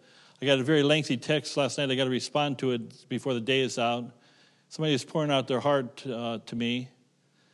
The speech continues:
Now, I know this person, and I've,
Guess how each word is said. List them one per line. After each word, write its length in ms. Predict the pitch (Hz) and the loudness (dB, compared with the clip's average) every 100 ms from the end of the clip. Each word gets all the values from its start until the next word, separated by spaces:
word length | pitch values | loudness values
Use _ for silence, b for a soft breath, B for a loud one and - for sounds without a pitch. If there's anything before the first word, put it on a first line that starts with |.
| _ - | _ -2
Now, 80 | 139 | 0
I 80 | |
know 200 | 151 170 | 2 4
this 180 | 147 117 | 2 0
person, 540 | - 131 110 127 139 135 _ _ _ _ _ _ _ _ _ _ | 0 -2 -2 -4 -6 -10 _ _ _ _ _ _ _ _ _ _
and 100 | 123 | -2
I've, 320 | 127 127 104 | 0 0 -4